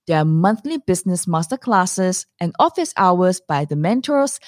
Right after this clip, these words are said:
special guest experts on all the topics you need to build a business and life you love. You're just an F word away from the life you want, the marriage you want, and the family that you want. This is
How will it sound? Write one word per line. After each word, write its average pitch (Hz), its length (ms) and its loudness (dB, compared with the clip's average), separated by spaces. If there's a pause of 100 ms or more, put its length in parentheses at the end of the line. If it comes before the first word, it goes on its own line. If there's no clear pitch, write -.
(140)
special 349 480 -2
guest 220 320 0
experts 202 600 -2
on 185 180 0
all 330 140 2
the 403 100 -4
topics 196 560 -2
you 240 140 2
need 196 240 2
to 233 120 -4
build 175 380 0
a 180 80 0
business 165 500 -4
and 233 200 2
life 160 280 2
you 196 200 0
love. 143 400 -2 (480)
You're 160 100 -2
just 170 540 0
an 165 180 -2
F 247 260 0
word 277 280 2
away 170 320 0
from 160 180 -4
the 147 120 -4
life 147 280 -2
you 311 140 -2
want, 240 440 2 (240)
the 196 120 0
marriage 262 520 2
you 311 160 -8
want, 220 460 2 (300)
and 170 100 -2
the 160 80 0
family 220 440 2
that 165 260 -4
you 180 160 0
want. 147 420 -4 (360)
This 196 180 0
is 180 160 -4